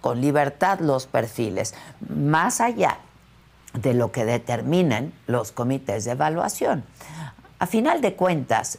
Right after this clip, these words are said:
el supuesto objetivo de la reforma judicial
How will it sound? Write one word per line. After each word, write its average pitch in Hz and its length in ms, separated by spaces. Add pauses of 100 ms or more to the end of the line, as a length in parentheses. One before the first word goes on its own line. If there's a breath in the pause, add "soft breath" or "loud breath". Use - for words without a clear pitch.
(120)
el 135 120
supuesto 165 640
objetivo 147 540
de 113 80
la 107 140
reforma 135 420
judicial 135 640